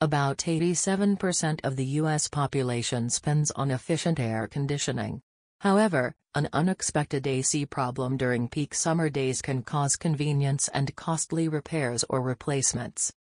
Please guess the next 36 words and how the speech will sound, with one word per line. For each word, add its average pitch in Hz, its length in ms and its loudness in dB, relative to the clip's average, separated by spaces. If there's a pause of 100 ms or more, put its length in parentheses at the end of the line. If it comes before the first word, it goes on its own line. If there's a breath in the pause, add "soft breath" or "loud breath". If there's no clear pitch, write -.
(160)
There 143 180 2
are 147 140 4
several 143 440 2
reasons 147 580 2
the 143 140 0
A 139 160 2
C 139 360 0
is 131 140 0
not 147 300 -2
cooling 156 460 2
indoors. 131 760 0 (380)
Here 202 340 4
are 165 120 4
the 160 100 2
possible 165 580 2
causes 151 480 0
of 143 160 -4
a 139 80 2
malfunctioned 135 800 0
A 117 180 0
C. 139 300 2
Dirty 156 360 2
evaporator 147 680 0
coil. 165 420 2
The 147 160 0
evaporator 147 720 0
coil 139 420 0
helps 160 380 0
transfer 151 540 0
heat 196 300 0
from 156 180 0
the 143 140 0
interior 135 560 0
to 123 120 -4
the 120 100 -4
refrigerant. 123 800 -2